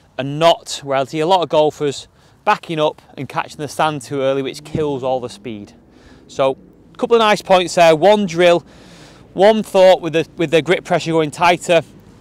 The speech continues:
but on the golf course, think about a point after the ball, and that'll get you striking the ball really nice. So hope that helps improve your fairway bunker shots. Be sure to, uh, subscribe to our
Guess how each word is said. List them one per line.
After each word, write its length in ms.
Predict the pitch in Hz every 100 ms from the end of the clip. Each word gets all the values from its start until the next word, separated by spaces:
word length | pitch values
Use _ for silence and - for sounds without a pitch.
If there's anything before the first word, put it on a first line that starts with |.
| -
but 80 | 147
on 100 | 156
the 80 | 151
golf 300 | 202 208 -
course, 340 | 170 160 -
think 240 | 190 190
about 320 | 175 180 175 - -
a 80 | 160
point 340 | - 175 175 -
after 300 | 220 - 190
the 80 | 160
ball, 400 | 143 143 143 - - - -
and 160 | 151 165
that'll 160 | 151
get 120 | 143
you 60 | 127
striking 460 | - 180 156 - 156
the 60 |
ball 280 | 147 147 143 - - -
really 260 | 139 160 139
nice. 400 | 127 117 - - - - -
So 240 | - 175
hope 280 | 156 220 247
that 140 | 208 170
helps 400 | 214 214 175 202
improve 420 | 180 202 196 175
your 120 | 180
fairway 560 | - - 202 208 196 180
bunker 340 | 175 165 175
shots. 500 | - 226 - - - - - - - - -
Be 60 |
sure 260 | - 220 214
to, 220 | - 208
uh, 120 | 202
subscribe 580 | - 190 - 202 196 196
to 180 | - 190
our 240 | 185 180